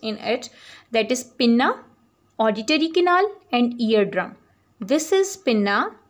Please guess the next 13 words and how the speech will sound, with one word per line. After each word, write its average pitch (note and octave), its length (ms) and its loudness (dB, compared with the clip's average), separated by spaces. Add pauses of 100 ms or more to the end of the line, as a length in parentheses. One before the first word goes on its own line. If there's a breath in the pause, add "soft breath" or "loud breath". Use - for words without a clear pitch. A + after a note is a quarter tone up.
(120)
this B3+ 300 -4
is F4+ 160 -2
the E4+ 120 2
auditory A3+ 600 0
canal, D4 480 0 (320 loud breath)
and C4+ 280 2
this G4 420 0
light B3 520 0
pink D#4 180 0
structure C#4+ 560 -2 (100)
is A#3+ 180 -6
called A#3 460 0
eardrum. F#3+ 680 0